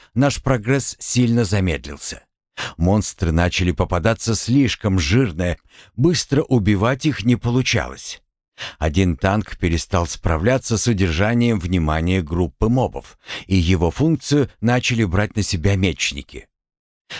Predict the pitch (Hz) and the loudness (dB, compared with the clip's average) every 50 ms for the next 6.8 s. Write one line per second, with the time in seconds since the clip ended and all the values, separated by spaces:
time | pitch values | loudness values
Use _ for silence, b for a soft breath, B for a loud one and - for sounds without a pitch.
0 | B - 98 117 117 95 117 131 123 - - - 113 104 104 98 85 85 82 87 | B -2 0 0 2 2 0 0 0 0 -2 0 2 2 4 4 2 2 2 0
1 | 95 - 107 85 95 101 85 98 107 107 - - - 78 69 69 b b b b | -2 -2 -2 -2 -2 -2 0 -2 -4 -4 -4 -4 -4 -4 -4 -4 b b b b
2 | b _ - 73 73 71 71 73 78 87 92 - - 90 - 92 85 - - 101 | b _ -2 0 0 2 2 2 0 0 0 0 0 -2 0 -2 0 0 0 0
3 | - - 87 85 80 - - 92 - - - 107 101 85 85 78 64 53 55 - | 0 0 -2 -2 -2 -4 -6 -6 -6 -2 -2 0 0 0 0 -2 -2 -4 -6 -10
4 | - - - - _ _ _ _ _ _ _ _ _ _ _ _ _ _ _ _ | -12 -12 -12 -14 _ _ _ _ _ _ _ _ _ _ _ _ _ _ _ _
5 | - 82 90 104 123 117 98 87 107 117 110 104 110 110 92 95 90 90 104 113 | -4 0 2 2 2 2 0 -2 -2 0 2 2 2 2 2 2 0 2 0 -2
6 | 110 - 113 90 98 98 98 - - 82 73 - - - _ | -2 -4 -6 -4 -2 -2 -2 -2 -4 -6 -6 -8 -10 -18 _